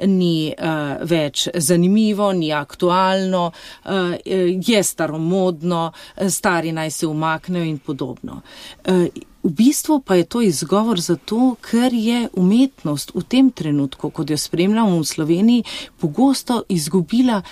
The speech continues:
to temeljno kritično noto. To ni nota kritike samo do nekega preteklega družbenega pojava, kot sem rekla, ampak samokritičnost.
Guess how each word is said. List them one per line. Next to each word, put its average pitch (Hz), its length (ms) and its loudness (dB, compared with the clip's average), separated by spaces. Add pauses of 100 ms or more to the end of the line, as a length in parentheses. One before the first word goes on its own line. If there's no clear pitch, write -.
(160)
to - 120 -14
temeljno 240 540 4
kritično 160 680 -6
noto. - 440 -8 (280)
To 214 120 2
ni 285 380 6
nota 196 500 0 (160)
kritike 190 580 0
samo 165 340 0
do 151 160 -2
nekega 147 500 -2 (360)
preteklega 160 600 -2
družbenega 196 600 0
pojava, 202 420 0
kot - 180 -8
sem 170 160 -4
rekla, 185 360 -4
ampak - 280 -6 (340)
samokritičnost. - 1700 -4